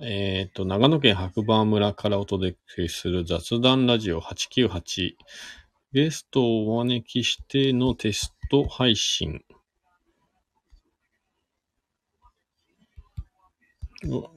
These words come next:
してみたいと思うんですが、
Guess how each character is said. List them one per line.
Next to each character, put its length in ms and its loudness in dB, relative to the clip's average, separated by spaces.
し 120 -10
て 180 -2
み 160 -2
た 180 4
い 140 4
と 140 -2
思 420 0
う 180 -2
ん 240 0
で 140 -2
す 280 -6
が、 220 -6